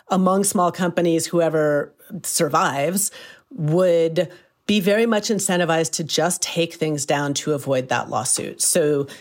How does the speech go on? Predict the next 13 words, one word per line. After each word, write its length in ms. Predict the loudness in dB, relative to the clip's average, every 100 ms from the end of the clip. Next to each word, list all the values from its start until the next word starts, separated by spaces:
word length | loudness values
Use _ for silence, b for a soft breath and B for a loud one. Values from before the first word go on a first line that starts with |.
| B
the 360 | -6 -2 0 -2
false 400 | -2 0 0 2
accusation 720 | -2 0 0 2 0 0 -2
problem 380 | -2 -2 -2 -2
that 100 | 0
I 80 | -2
mentioned 420 | -2 -2 -2 -4
before, 520 | -4 -4 0 0 0
where 160 | 0 -2
you 160 | -2 0
get 240 | -2 -2
things 360 | -2 0 -2 0
like 480 | 2 2 0 -4